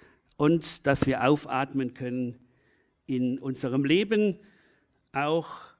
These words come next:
wenn eines, einiges immer wieder im Wanken ist, auch in unserer Zeit. Andere sind solche,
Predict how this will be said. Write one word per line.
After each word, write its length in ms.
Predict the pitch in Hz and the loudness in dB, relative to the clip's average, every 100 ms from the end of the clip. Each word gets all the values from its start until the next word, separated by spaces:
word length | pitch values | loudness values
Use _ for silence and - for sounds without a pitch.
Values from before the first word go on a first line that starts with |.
| _ _ _ _ - | _ _ _ _ -8
wenn 180 | 143 151 127 | -6 -6 -2
eines, 580 | 143 165 170 - - | 0 2 0 -2 -6
einiges 480 | 135 151 160 151 135 | -4 -2 0 -2 -4
immer 320 | 143 139 143 | -4 -4 -4
wieder 180 | 139 135 | -4 -4
im 140 | 131 139 | -2 0
Wanken 400 | 175 226 170 147 | 2 2 2 2
ist, 420 | 127 - - - | 0 -4 -10 -12
auch 140 | 120 | -6
in 100 | 135 | -2
unserer 320 | 147 147 160 | -2 0 -4
Zeit. 320 | - 156 95 - - - _ _ - _ _ _ _ _ _ _ _ _ _ - _ _ _ _ _ - _ _ | -2 -4 -6 -16 -20 -20 _ _ -20 _ _ _ _ _ _ _ _ _ _ -20 _ _ _ _ _ -20 _ _
Andere 680 | 160 165 180 196 220 214 - - _ - | 2 4 4 4 2 0 -4 -18 _ -4
sind 260 | 160 151 | 0 2
solche, 580 | 147 143 151 - 165 156 | 2 -2 0 0 0 0